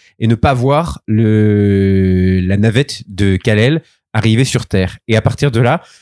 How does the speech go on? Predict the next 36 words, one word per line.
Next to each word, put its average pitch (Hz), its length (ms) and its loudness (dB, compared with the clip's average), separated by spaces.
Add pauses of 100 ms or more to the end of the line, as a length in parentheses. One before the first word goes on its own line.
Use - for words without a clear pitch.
(120)
ça - 160 0
crée, 147 360 -2
euh, 101 1400 0
une 107 220 2
réalité, 107 680 0
euh, 107 280 0
alternative 110 640 0
dans 117 100 2
laquelle, 139 360 0
euh, 107 160 2 (340)
bah, 104 140 0
Su-, - 180 -4
Superman 123 540 -2
n'est 110 100 0
pas 143 220 2
apparu, 135 560 0
euh, 107 340 2
chez - 180 -2
les 113 140 2
Kent 131 500 0
et, 110 320 2 (300)
et 104 240 2
est 98 60 -2
devenu, 107 580 0
bah, 90 160 -4
voilà, 92 240 -2
Clark, 123 500 -2
euh, 104 60 -2
qui 101 180 -2
va 104 100 4
à 95 40 2
Smallville, 101 520 0
puis 113 120 -4
ensuite 110 220 -2
à 107 60 2
Metropolis. 104 580 -2